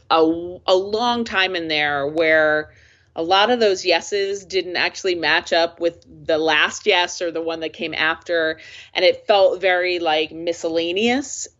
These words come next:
but it all led to the right place. And I didn't know it then, <laughs> right? Like, then it seemed really chaotic. Now it's like, "Oh my gosh, I needed all of these varied experiences to get this job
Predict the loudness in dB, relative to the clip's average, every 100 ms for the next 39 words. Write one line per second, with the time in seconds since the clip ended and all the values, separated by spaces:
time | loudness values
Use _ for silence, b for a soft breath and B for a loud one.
0 | _ 0 2 2 -2 -12 -6 0 2 4
1 | 4 2 2 -2 -6 -12 -4 -2 0 0
2 | -4 -4 -2 -2 -4 -8 -10 -16 b b
3 | b b _ 0 2 2 0 -2 -4 -10
4 | -12 _ _ _ _ _ _ -2 2 4
5 | 2 2 4 4 4 0 0 0 0 -2
6 | -8 -2 2 4 2 0 0 -2 -6 0
7 | 0 0 -2 -8 -10 -6 -4 -2 -2 0
8 | 2 2 2 -2 -4 -6 -2 -2 -2 -4
9 | -6 -6 -8 -8 -8 -4 -2 0 0 0
10 | -2 -4 -6 -6 -2 0 4 4 2 -4
11 | -4 0 2 2 2 -2 -6 -10 -6 -4
12 | -6 -6 -2 -2 -2 -10 B B B -4
13 | -4 2 2 2 -4 -4 -4 -4 -2 0
14 | 0 -2 -6 -8